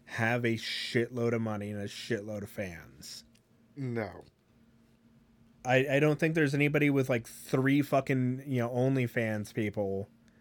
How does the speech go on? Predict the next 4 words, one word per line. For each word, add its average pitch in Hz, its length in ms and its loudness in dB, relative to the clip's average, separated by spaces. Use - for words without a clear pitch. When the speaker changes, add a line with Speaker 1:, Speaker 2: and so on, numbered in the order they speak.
Speaker 1:
and 113 420 2
they 113 120 0
get 107 200 -2
doxxed. - 640 -10